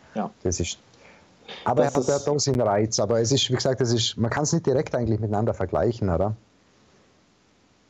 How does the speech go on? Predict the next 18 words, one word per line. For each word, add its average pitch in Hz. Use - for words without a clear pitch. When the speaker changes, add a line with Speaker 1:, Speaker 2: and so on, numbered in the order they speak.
Speaker 1:
Du 127
bist 127
ja 151
bei 131
den 123
Doltons 127
auch 127
mit, -
mit, 117
mit 113
Captain 131
und 120
organisierst 120
da 123
etliches 127
und 117
so 113
weiter. 120